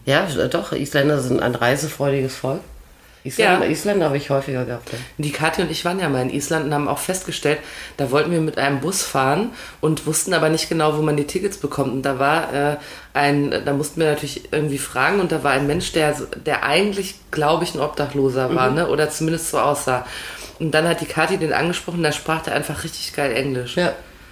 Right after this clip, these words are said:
Speaker 2: Also genau wie hier.
Speaker 1: Ja, das
Speaker 2: Ach,
Speaker 1: ist
Speaker 2: nee.
Speaker 1: genau erklärt, wo wir die Tickets herkriegen
Speaker 2: <laughs> Mhm.
Speaker 1: wollen. Gut.
Speaker 2: Ja,
Speaker 1: Ja,
Speaker 2: fantastisch.
Speaker 1: ich dachte mir, der lebt hier an der, ähm, am, <laughs> an der Bushaltestelle.
Speaker 2: <laughs> Der muss
Speaker 1: Wer
Speaker 2: das ja wohl
Speaker 1: soll's wissen,
Speaker 2: wissen.
Speaker 1: wenn nicht er?
Speaker 2: <laughs> Ja,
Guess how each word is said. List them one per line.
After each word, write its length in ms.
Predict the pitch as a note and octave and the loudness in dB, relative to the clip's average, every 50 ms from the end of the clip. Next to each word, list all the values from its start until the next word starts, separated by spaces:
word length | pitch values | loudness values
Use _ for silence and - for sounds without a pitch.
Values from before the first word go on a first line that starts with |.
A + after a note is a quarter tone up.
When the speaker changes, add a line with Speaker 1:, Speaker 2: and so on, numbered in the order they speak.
| - - - - - - | -20 -20 -20 -20 -4 0
Speaker 2:
Also 320 | C#3 D3 C#3 C3 C#3 C3+ | 0 2 2 2 2 0
genau 360 | C3+ - C#3+ B2+ B2+ B2+ B2+ | 0 0 2 2 2 2 2
wie 60 | C#3 D#3 | 0 -4
hier. 220 | D3+ - G3 F3 | -2 -2 0 0
Speaker 1:
Ja, 80 | C#3 - | 0 2
das 100 | - D#3+ | 2 2
Speaker 2:
Ach, 40 | C#3+ | 2
Speaker 1:
ist 60 | C#3+ | 4
Speaker 2:
nee. 100 | C#3 C3 | 2 2
Speaker 1:
genau 220 | C#3 D3+ C#3 C#3 | 4 4 6 6
erklärt, 380 | A2 B2 - F3+ F#3 G3 F#3 F#3+ | 6 4 4 4 4 4 4 4
wo 100 | E3+ E3 D3+ | 4 4 6
wir 80 | D3 C#3 | 4 4
die 120 | C#3+ C#3+ | 4 2
Tickets 320 | - - C#3 - C3+ - - | 0 -2 -2 0 -2 0 0
herkriegen 360 | C#3 C3 - - D#3 D3+ C#3+ | 0 0 2 2 4 4 4
Speaker 2:
<laughs> 40 | C3+ | 4
Mhm. 20 | |
Speaker 1:
wollen. 180 | C3+ C3+ C3+ D3 - - | 4 2 2 0 -2 -2
Gut. 180 | F3 D3+ - - - - - - - - - - - - - - - - - | -2 -2 -2 -6 -12 -20 -20 -20 -20 -20 -20 -20 -20 -20 -20 -20 -20 -4 -2
Speaker 2:
Ja, 80 | C#3 | 0
Speaker 1:
Ja, 60 | C3+ C3 | 0 0
Speaker 2:
fantastisch. 380 | - C#3 B2 - - B2 A#2+ B2+ | 0 -4 -6 -4 -4 -2 -2 0
Speaker 1:
ich 40 | |
dachte 180 | B2+ D3+ C#3 - | 0 0 2 2
mir, 60 | D#3 D3 | 2 4
der 120 | C#3+ C3+ | 4 4
lebt 260 | D3 D#3+ E3+ E3+ - | 6 4 4 2 0
hier 260 | - E3 D3 D3 D3+ | 2 2 4 4 4
an 160 | - - C3 C3+ | 4 2 4 4
der, 360 | C#3 C3+ C3 B2+ B2+ B2+ - - | 4 4 4 4 4 4 2 2
ähm, 400 | C3 B2+ B2 B2 A#2 B2 B2 - | 2 2 2 2 2 2 0 0
am, 300 | - - B2 B2 A#2+ A2+ | 0 0 0 0 0 0
<laughs> 480 | - - D3+ - F#3+ - - - B2+ | -2 -2 0 0 0 0 0 -2 0
an 80 | C3 D#3+ | 2 2
der 80 | D3 | 2
Bushaltestelle. 680 | - - - D#3+ D#3 - C#3+ A2 - D3 C#3+ - C3 B2+ | 0 2 0 0 2 2 2 2 2 0 0 0 0 0
Speaker 2:
<laughs> 320 | A2+ F#3+ G#3+ - - - - | 4 4 4 4 4 4 4
Der 180 | F#3 E3 D3 | 4 4 4
muss 180 | F3 F3+ E3+ D3+ | 4 4 4 4
Speaker 1:
Wer 60 | - E3 | 4 4
Speaker 2:
das 20 | |
ja 220 | E3+ E3 E3 E3 | 6 6 6 6
wohl 100 | E3+ D#3 | 6 4
Speaker 1:
soll's 120 | D3+ D#3 D3+ | 4 4 4
wissen, 100 | E3 D#3 | 4 4
Speaker 2:
wissen. 260 | F#3+ - E3 D#3+ D#3+ | 4 4 4 4 4
Speaker 1:
wenn 120 | C#3+ C#3+ D3 | 6 6 6
nicht 160 | D#3 C#3 C#3 | 6 4 4
er? 800 | D#3 A2 F#3 A3+ A#3 - D3 E3 G#3 G#3+ G#3 - G#3+ G3+ G3 F#3+ | 2 2 2 2 2 4 4 4 2 2 4 4 4 4 4 4
Speaker 2:
<laughs> 40 | - | 4
Ja, 160 | F#3 D#3+ D#3+ | 4 4 4